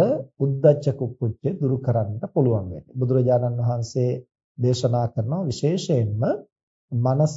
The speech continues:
වික්ෂිප්ත කරන යම් යම් කාරණා පිළිබඳව අයෝනිසෝ මනසිකාරයෙන් කල්පනා කිරීම.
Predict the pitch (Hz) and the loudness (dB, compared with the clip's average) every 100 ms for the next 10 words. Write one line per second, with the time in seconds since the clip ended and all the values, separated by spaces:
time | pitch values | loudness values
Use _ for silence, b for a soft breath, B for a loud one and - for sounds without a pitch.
0 | 180 143 - - 196 - _ 196 170 190 | 2 0 -2 -4 -4 -4 _ -2 2 2
1 | 185 196 196 170 175 180 180 - 147 151 | 2 0 -2 -4 -4 -4 -6 -2 2 4
2 | 151 147 147 151 123 127 127 131 151 202 | 2 2 0 0 0 0 0 -2 -2 -2
3 | 370 - _ _ _ 117 147 185 233 240 | -2 -6 _ _ _ 0 2 2 0 -4
4 | - 233 226 208 202 208 - 190 185 180 | -4 -4 -4 -4 -6 -4 0 0 2 -2
5 | 185 165 160 151 135 131 127 123 98 | 0 2 2 2 0 0 0 -2 -2